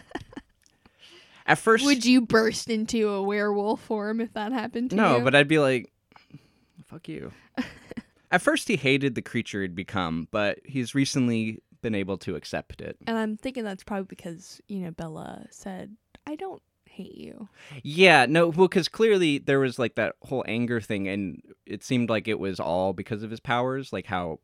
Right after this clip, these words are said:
Speaker 2: much of a dick he was being, but it, but now in retrospect, it seems like most of that was just how he felt about Bella. It
Speaker 1: Yeah,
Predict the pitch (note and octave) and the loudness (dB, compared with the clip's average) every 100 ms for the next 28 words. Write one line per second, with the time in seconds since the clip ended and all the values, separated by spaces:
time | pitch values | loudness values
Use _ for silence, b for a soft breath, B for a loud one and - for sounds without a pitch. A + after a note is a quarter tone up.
0 | - F#2+ - F2+ - F#2 - A2 G#2+ A2 | -12 -12 -10 -14 -8 -8 -4 -6 -6 -4
1 | A#2 A#2 A2+ F#2+ G2+ F#2 - _ _ _ | -2 0 -2 -2 -6 -6 -10 _ _ _
2 | - G#2+ G2+ A#2 A#2 G#2 G2+ - G2+ G2+ | -8 -6 2 4 4 2 0 -2 -6 -6
3 | F2+ F#2 A2 G2 F2 E2 G2+ G#2+ A#2+ - | -6 -8 -6 -4 -6 -6 0 2 0 0
4 | A2+ F#2+ F#2+ E2 - _ - F#2+ A2+ B2+ | -2 2 2 0 -4 _ -16 -4 2 4
5 | A#2 G2+ - G2+ F#2 - F#2 E2+ F#2+ E2+ | 4 -2 -2 -2 -2 -2 -2 -2 -6 -6
6 | E2 A1+ - F2 C#2+ C#2+ | -8 -12 -8 -6 -6 -2